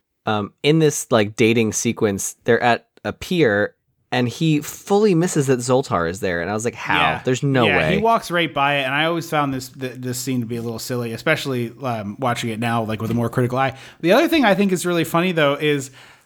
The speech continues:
Speaker 2: like, why on earth would this woman sleep over in the bunk bed? Presumably her actual home is not that far away. Wouldn't she much rather? It's like, if we're not gonna get down to business, I'm like, "All right, well, I'll see you tomorrow. I'm gonna go sleep in my big boy bed. Thank you."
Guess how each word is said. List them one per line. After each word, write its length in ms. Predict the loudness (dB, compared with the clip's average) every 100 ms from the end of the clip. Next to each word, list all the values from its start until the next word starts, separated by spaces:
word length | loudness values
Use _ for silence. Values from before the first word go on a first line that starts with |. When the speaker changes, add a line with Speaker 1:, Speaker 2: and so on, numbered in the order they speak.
| _
Speaker 2:
like, 160 | -2 -2
why 380 | -2 0 2 4
on 180 | 2 0
earth 320 | -2 -2 0
would 140 | -2 -2
this 200 | -4 -2
woman 300 | 0 0 -2
sleep 360 | -4 -4 -2 -2
over 260 | -2 -2
in 120 | -2
the 80 | -4
bunk 320 | -6 -8 -8 -10
bed? 340 | -14 -14 -20 _
Presumably 480 | -2 0 2 2 0
her 140 | 0 0
actual 480 | -2 -2 0 0 0
home 260 | 0 0
is 160 | -4 -6
not 380 | -4 -2 -2 0
that 180 | -2 -2
far 300 | 0 0 0
away. 360 | -2 0 0 0
Wouldn't 320 | 0 2 0
she 140 | -2
much 320 | 0 2 2 2
rather? 300 | 0 2 0
It's 180 | -2 0
like, 200 | 0 -2 -16 -12 2
if 140 | 2
we're 80 | 4
not 200 | 4 4
gonna 160 | 4 4
get 200 | 2 0
down 220 | 2 2
to 60 | 2
business, 440 | 0 0 0 0
I'm 100 | 0
like, 220 | -2 0
"All 100 | 2
right, 260 | 2 0 0
well, 120 | 0 2
I'll 120 | 0
see 220 | -2 0
you 60 | 0
tomorrow. 500 | 2 4 4 4 2
I'm 80 | 0
gonna 140 | -2
go 140 | -2 -2
sleep 260 | -2 -4
in 100 | -2
my 140 | 0 0
big 300 | 2 0 0
boy 180 | 0
bed. 380 | 0 -2 -2 -4
Thank 280 | 0 0 2
you." 400 | 0 2 0 -4